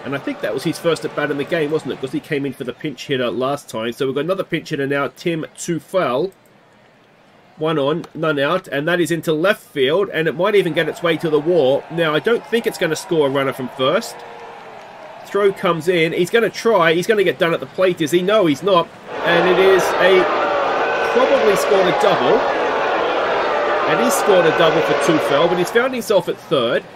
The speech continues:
It's an R B I double. It's four one, and there's none out. Dykstra to the plate, one one, and that is gonna be caught. Now, is it deep enough to score the runner? Um, again, we're gonna try for it, and again, it's gonna get there. So it is suddenly five one. It's a four-run game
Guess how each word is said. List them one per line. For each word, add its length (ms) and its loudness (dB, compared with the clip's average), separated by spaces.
It's 200 -4
an 80 -2
R 160 0
B 180 0
I 140 0
double. 420 -2
It's 220 -2
four 300 2
one, 320 -2
and 260 0
there's 140 -6
none 240 0
out. 220 -2
Dykstra 440 -4
to 80 -6
the 80 -6
plate, 320 -6
one 260 0
one, 280 0
and 220 -4
that 220 -2
is 240 -2
gonna 180 -2
be 240 -8
caught. 320 0
Now, 100 2
is 120 0
it 160 -10
deep 200 2
enough 280 -2
to 100 -8
score 300 0
the 100 0
runner? 480 -2
Um, 460 0
again, 400 0
we're 80 0
gonna 220 0
try 320 0
for 320 2
it, 100 -2
and 140 0
again, 400 2
it's 100 -12
gonna 160 -2
get 300 -2
there. 180 0
So 280 0
it 100 2
is 100 2
suddenly 380 -2
five 480 0
one. 240 2
It's 100 -6
a 80 -6
four-run 600 2
game 420 0